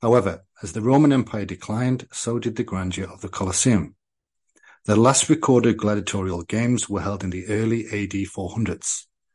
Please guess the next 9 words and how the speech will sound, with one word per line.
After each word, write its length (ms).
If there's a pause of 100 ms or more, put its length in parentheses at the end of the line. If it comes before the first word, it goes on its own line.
(280)
and 160
after 240
that, 380
the 120
amphitheater 640
gradually 540
fell 200
into 240
disuse 640